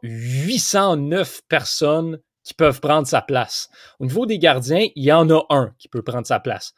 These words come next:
Donc, bon, là, ce soir, c'est Jake Allen qui est devant le filet du Canadien. Là, ensuite, pour les prochains matchs, qu'est-ce qu'on fait ? Moi, j'aurais le goût de dire, OK, on commence par, on donne, mettons,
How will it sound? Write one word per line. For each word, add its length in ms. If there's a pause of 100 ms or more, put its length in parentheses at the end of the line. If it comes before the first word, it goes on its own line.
(240)
Donc, 520
bon, 240
là, 140
ce 180
soir, 320
c'est 220
Jake 240
Allen 360
qui 100
est 40
devant 220
le 60
filet 280
du 100
Canadien. 580 (720)
Là, 240 (120)
ensuite, 640
pour 140
les 140
prochains 400
matchs, 300
qu'est-ce 200
qu'on 240
fait ? 340 (1300)
Moi, 140
j'aurais 320
le 80
goût 180
de 140
dire, 520 (320)
OK, 220 (340)
on 220
commence 640
par, 500
on 220
donne, 500
mettons, 460